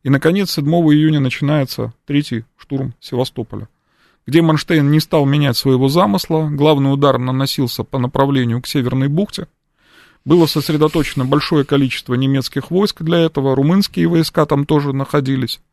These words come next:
Вот, э, до трёхсот тысяч в общей сложности в Крыму насчитывала одиннадцатая армия. Под Севастополем было, конечно, меньше, но всё равно это минимум двукратное превосходство над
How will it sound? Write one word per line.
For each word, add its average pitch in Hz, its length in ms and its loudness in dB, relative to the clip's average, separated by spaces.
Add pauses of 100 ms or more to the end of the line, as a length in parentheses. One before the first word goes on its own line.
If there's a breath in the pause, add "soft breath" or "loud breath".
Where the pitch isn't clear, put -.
(600 soft breath)
Вот, 135 400 2
э, 120 480 2
до 139 300 2
трёхсот 160 520 -2
тысяч 190 320 -4
в 160 60 2
общей 156 220 0
сложности 143 500 -2
в - 60 -16
Крыму 147 280 0
насчитывала 135 540 0
одиннадцатая 135 480 0
армия. 180 360 0 (380 soft breath)
Под - 140 -4
Севастополем 143 640 2
было, 131 200 4
конечно, 139 420 0
меньше, 180 340 0
но 143 140 2
всё 147 180 0
равно 165 380 2 (480 soft breath)
это 147 180 0
минимум 165 500 2
двукратное 147 600 -2
превосходство 139 760 -2
над 135 320 0